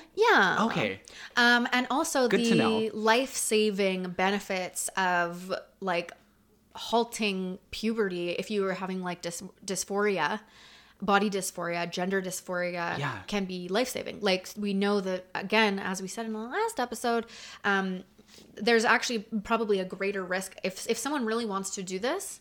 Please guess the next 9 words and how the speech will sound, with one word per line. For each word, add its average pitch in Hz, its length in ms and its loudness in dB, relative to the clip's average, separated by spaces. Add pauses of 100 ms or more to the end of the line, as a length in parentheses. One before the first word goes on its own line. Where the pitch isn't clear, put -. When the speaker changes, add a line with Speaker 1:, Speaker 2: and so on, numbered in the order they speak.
(100)
Speaker 2:
Yeah. 120 240 -4 (140)
Speaker 1:
there's 226 180 2
a 240 40 0
greater 226 420 2
risk 202 380 -2
of 180 200 -2
not 180 680 -2
acknowledging 202 960 -4 (420)
those, 196 340 0